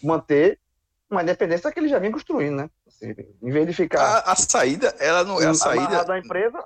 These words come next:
Speaker 1: ele
Speaker 2: É, a saída é atrelada a isso, tipo, é, não foi a falta de interesse da, do grupo Disney continuar com ele. Foi ele não aceitar uma cláusula de exclusividade com o grupo Disney. Tem um,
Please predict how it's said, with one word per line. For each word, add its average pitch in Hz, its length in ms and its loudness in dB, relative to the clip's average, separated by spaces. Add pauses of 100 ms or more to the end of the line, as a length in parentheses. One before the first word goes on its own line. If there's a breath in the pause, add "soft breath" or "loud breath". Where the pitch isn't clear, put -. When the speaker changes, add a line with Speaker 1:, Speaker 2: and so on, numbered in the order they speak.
Speaker 1:
ele 311 200 -16 (800)
Speaker 2:
É, 123 160 2
a 117 140 2
saída 170 280 2
é 202 40 2
atrelada 156 360 2
a 139 60 4
isso, 110 180 -4
tipo, 92 340 -8
é, 117 520 0 (240)
não 117 340 -6
foi 233 320 -2 (380 loud breath)
a 135 120 -4
falta 143 420 0
de 160 100 -10
interesse 139 720 0
da, 127 320 2
do 120 120 -8
grupo 143 280 -6
Disney 147 360 -6
continuar 156 400 -2
com 247 140 -8
ele. 92 300 -4 (640)
Foi 139 480 0 (100)
ele 147 200 0
não 151 180 0
aceitar 160 420 2
uma 170 160 -2
cláusula 143 500 0
de 165 60 -14
exclusividade 156 600 -2
com 202 100 -8
o 156 40 -6
grupo 151 240 -6
Disney. 107 440 -6 (340)
Tem 123 220 -6
um, 123 240 -4